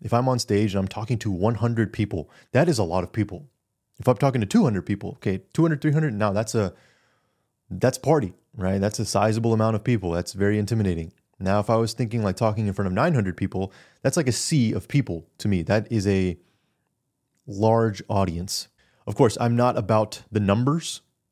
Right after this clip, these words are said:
The numbers will come and go as they do. I, I'm a, more about the content, but I'm also very honored and humbled that if you're listening, if you're watching, that you've taken some time out of your day to join me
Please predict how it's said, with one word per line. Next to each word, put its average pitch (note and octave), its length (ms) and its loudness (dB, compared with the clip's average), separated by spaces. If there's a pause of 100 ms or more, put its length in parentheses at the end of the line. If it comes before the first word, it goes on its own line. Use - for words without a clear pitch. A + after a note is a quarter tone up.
(680)
The G#2+ 100 -2
numbers G#2+ 380 2
will G2+ 180 0
come G#2+ 220 -2
and G#2 100 -2
go G2 220 0
as F2+ 220 -2
they F#2 80 2
do. F2+ 320 -2 (600)
I, G#2 200 0
I'm A2+ 160 2
a, A#2 40 2
more A#2+ 280 0
about A2+ 240 2
the G2 80 -8
content, F#2 500 -2
but C3 80 4
I'm C#3 140 2
also E3 380 0
very B2 340 2
honored F#2 480 -2
and G2 120 -2
humbled B2+ 520 0 (480)
that G2+ 420 2 (340)
if - 140 -10
you're G#2 100 0
listening, A2 340 0
if F#2+ 100 -4
you're G2 100 -2
watching, F#2+ 360 -2
that F#2+ 100 -2
you've F#2 180 -4
taken A#2+ 300 0
some G2+ 180 -2
time G#2+ 320 0
out G2+ 80 2
of F2+ 100 -2
your F#2 120 0
day F2 320 0 (560)
to - 120 2
join G2+ 360 0
me E2+ 160 -8